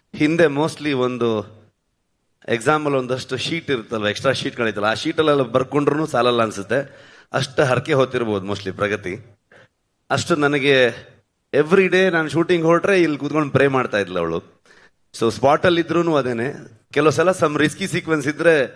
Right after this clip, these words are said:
ಅವಳಿಗೆ ಏನಾದ್ರೂ ಮಾಡಿ ಯಾಮಾರಿಸಿ ಬರಕ್ ಬಿಡ್ತಿರ್ಲಿಲ್ಲ. "ಇಲ್ಲ, ನೀನ್ ಸ್ವಲ್ಪ ಲೇಟಾಗಿ ಬಾ, ಹಂಗೆ ಹಿಂಗೆ" ಅಂತ ಅನ್ಕೊಂಡು. Because ಅಲ್ಲಿ ನೋ-, ಅಲ್ಲಿ ನೋಡಿ ನೀಷ್ಟು ಟೆನ್ಷನ್ ಆಗ್ತಾಳೆ ಅಂತ.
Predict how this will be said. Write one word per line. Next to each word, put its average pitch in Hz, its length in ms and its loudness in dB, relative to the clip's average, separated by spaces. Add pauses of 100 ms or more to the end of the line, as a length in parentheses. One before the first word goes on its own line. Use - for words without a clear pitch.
(380)
ಅವಳಿಗೆ 131 260 4
ಏನಾದ್ರೂ 160 300 2
ಮಾಡಿ 151 280 2
ಯಾಮಾರಿಸಿ 143 420 0
ಬರಕ್ 135 280 0
ಬಿಡ್ತಿರ್ಲಿಲ್ಲ. 110 680 -6 (640)
"ಇಲ್ಲ, 135 120 4
ನೀನ್ 123 140 2
ಸ್ವಲ್ಪ 143 180 0
ಲೇಟಾಗಿ 131 380 2
ಬಾ, 123 120 2
ಹಂಗೆ 117 220 -2
ಹಿಂಗೆ" 113 180 -2
ಅಂತ 101 160 -4
ಅನ್ಕೊಂಡು. 101 640 -6 (580)
Because 147 240 4
ಅಲ್ಲಿ 147 140 2
ನೋ-, 147 160 -4
ಅಲ್ಲಿ 143 180 0
ನೋಡಿ 160 520 2
ನೀಷ್ಟು 151 200 -6
ಟೆನ್ಷನ್ 127 280 -4
ಆಗ್ತಾಳೆ 101 320 -4
ಅಂತ. 87 160 -10